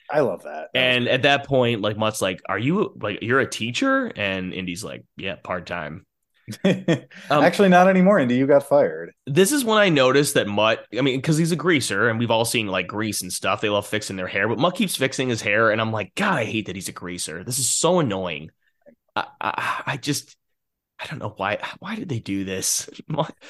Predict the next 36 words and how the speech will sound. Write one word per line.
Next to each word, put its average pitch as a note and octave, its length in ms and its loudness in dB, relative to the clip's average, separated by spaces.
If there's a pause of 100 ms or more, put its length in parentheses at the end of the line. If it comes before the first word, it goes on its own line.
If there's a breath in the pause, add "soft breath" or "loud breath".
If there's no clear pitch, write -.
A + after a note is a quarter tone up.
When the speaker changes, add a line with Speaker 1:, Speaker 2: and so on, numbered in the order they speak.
(300 loud breath)
Speaker 2:
I D#3+ 60 6
don't A3 100 4
know A#3 120 6
how D3 200 2
to C3+ 60 2
fix - 520 -4
the C3+ 120 -2
pro-, A#2 320 2
the B2 80 -2
Mutt A2+ 240 0
Williams G#2+ 420 -4
problem, A#2+ 680 2
but F#2 320 -2 (460)
Speaker 1:
Just, G#3 340 4
Speaker 2:
I F#3+ 60 8
Speaker 1:
okay, D3 460 4
here's G3+ 280 4
what A3+ 100 6
you F3+ 80 6
do. B2 200 4
Here's D3 240 0
how F3 60 4
you D#3 120 4
fix - 320 -6
him. E2 280 -16
Instead E3 300 4
of A3 80 8
making G3 260 6
him F#3 100 4
a D#3+ 40 2
greaser, G2 580 -4
make C3 180 2
him F#3+ 100 4
a F3+ 60 4
total C#3 420 2
nerd. F2+ 520 -2